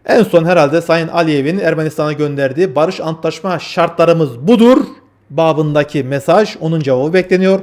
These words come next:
O cevabın ardından Daşnak sürüsüne gerekli dersler tamamen uygulamalı olarak gösterilecek. Bak yavrucuğum, bu mamle, bu mamce, bu da sizin için geliştirdiğimiz mamte, mamtıpa. Böyle,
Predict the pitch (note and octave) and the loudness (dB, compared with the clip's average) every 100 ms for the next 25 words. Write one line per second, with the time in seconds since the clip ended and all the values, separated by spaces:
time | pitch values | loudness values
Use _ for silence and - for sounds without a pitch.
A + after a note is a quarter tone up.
0 | F#3+ A3 G#3 F3 C#3+ B2+ B2+ F#3 C3+ B2+ | -4 -4 0 2 2 -2 -4 -2 -2 -4
1 | A#2+ C3+ F3+ F3+ C3 D3 - F3+ F3 - | -2 0 0 -2 -2 -4 -2 -6 -6 -8
2 | B2+ B2 C3+ D#3+ F3 B2 D#3 D3+ D#3 C3+ | -10 -8 -4 -4 -4 -2 0 0 -2 -2
3 | B2+ - D#3 E3 D#3+ - G3 F3 C3 A#2+ | -4 -2 0 0 -4 -2 0 0 -2 -4
4 | F3 D#3+ E3 D#3 D3 C#3 F3 - D#3 D3+ | -4 -2 0 0 0 0 -2 -4 -4 -2
5 | D3+ C3+ C3 A#2+ A2+ _ _ - F#3+ F#3+ | -2 -4 -4 -8 -12 _ _ -2 0 2
6 | F#3 E3 C#3+ C3+ A#2 _ - D3 B3 D4+ | 0 0 -4 -6 -8 _ -10 0 2 0
7 | - - - D3 F#3+ F#3+ F3+ D3+ A#2+ - | -4 -20 -14 -4 -2 0 2 0 -2 -10
8 | - C3 A3+ D4 - B2+ D3 F#3 F#3+ F#3+ | -14 -2 0 0 -4 -6 -2 0 0 2
9 | F3 B2+ - _ F3+ A3 G#3+ F3 F3 C4 | 0 0 -12 _ 0 2 2 -2 -6 -4
10 | C4 C#4 A#3+ A#3+ - A#3 A#3+ C#4 C4+ - | -2 0 2 2 0 -2 0 -2 -4 -8
11 | - C#3 F3+ G3 G3 - F#3+ F3+ C#3+ A#2+ | -16 -6 -4 -4 -6 -2 0 0 0 -4
12 | G#2+ _ _ - D3+ F#3 F3 E3+ F3 E3+ | -10 _ _ -12 -8 -6 -8 -8 -6 -2
13 | D3 A2+ - _ _ - E3 F3 | -2 -4 -12 _ _ -6 -4 -4